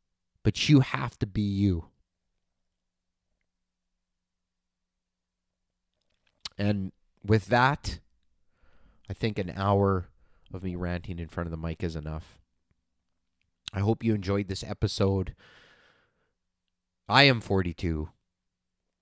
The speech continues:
because this is the moment where I am at in my life. And I have large dreams and aspirations, but I really have no idea what tomorrow brings.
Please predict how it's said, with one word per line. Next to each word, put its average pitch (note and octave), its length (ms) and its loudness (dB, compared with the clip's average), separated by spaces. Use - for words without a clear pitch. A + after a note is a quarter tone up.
because F#2+ 320 -4
this A2+ 240 2
is A#2+ 120 -4
the A2 60 -2
moment F#2+ 520 -2
where F#2 200 -2
I F#2 140 -2
am E2 120 -4
at D2 220 -8
in F2+ 100 -8
my E2 160 -4
life. - 440 -12
And F#2+ 120 -2
I G#2+ 320 0
have G2+ 500 -2
large A2+ 440 2
dreams A2 420 0
and F#2+ 80 -6
aspirations, G2 720 -2
but F#2 140 0
I G2 100 4
really G#2 520 2
have F2 240 -4
no F#2+ 240 2
idea F#2 360 0
what F2 140 -2
tomorrow F2 340 -4
brings. E2 540 -8